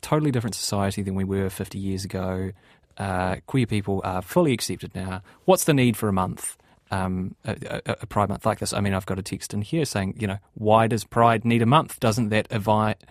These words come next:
de-, define the other eleven months as not Pride?"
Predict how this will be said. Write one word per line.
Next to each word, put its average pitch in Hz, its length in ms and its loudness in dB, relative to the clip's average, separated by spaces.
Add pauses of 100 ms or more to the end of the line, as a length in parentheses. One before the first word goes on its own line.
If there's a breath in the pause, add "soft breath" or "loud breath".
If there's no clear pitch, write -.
de-, 110 180 0 (100)
define 127 540 2
the 113 220 -2
other 117 360 2
eleven 107 360 0
months 107 300 -2
as 101 180 -4
not 107 440 0 (280)
Pride?" 151 360 2